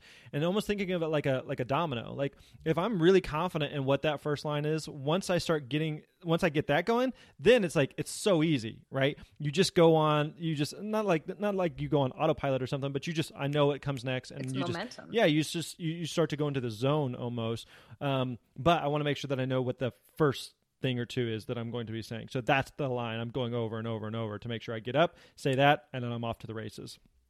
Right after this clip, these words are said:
Speaker 2: I would say that absolutely the most rehearsed portions of my talk are always those first, like, minute or two and the last minute or two, because
Speaker 1: Yeah.
Speaker 2: those are, to me, again, the most,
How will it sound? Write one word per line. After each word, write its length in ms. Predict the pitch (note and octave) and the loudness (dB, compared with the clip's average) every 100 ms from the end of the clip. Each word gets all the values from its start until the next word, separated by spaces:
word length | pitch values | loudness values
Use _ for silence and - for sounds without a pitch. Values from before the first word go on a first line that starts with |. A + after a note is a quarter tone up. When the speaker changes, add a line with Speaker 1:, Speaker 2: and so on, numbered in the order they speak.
| _ | _
Speaker 2:
I 80 | G#3+ | 0
would 100 | A3 | 2
say 140 | G#3+ G#3+ | 2 2
that 160 | G#3 | 2
absolutely 340 | F#3 G3 G#3+ F#3+ | 2 0 0 0
the 100 | F#3 | 0
most 400 | F#3 F#3+ G3+ - | 2 4 2 2
rehearsed 560 | F#3+ E3+ - G3+ G3 - | -2 -4 0 2 2 0
portions 420 | F#3+ F3+ - E3+ | 2 2 0 -6
of 100 | E3 | -4
my 160 | E3+ D#3 | -4 -4
talk 300 | - F3 F3 | -2 -2 0
are 120 | D#3+ | 0
always 440 | - F3+ F3 E3 | 2 2 0 -2
those 180 | E3+ E3 | -4 -6
first, 400 | - F#3+ F3+ - | -2 0 0 2
like, 180 | F3 E3 - - | 0 0 -4 0
minute 380 | F#3 F#3+ F#3+ | 4 6 6
or 100 | F#3 | 4
two 340 | F#3 - G3 F#3+ | 2 2 4 6
and 160 | E3+ | 4
the 80 | E3 | 0
last 380 | E3 F3 E3 - | 2 2 2 -2
minute 240 | F3 E3 | -4 -2
or 80 | D#3+ | -4
two, 160 | D#3 D#3+ | -4 -6
because 260 | E3 E3+ E3+ | -4 -4 0
Speaker 1:
Yeah. 60 | |
Speaker 2:
those 120 | F#3 | 2
are, 140 | F#3 F3 | 2 0
to 140 | - | 0
me, 140 | G#3+ G#3+ - | 2 2 2
again, 280 | F#3+ F3+ E3+ | 0 0 -2
the 60 | |
most, 240 | F#3 F3+ | 0 0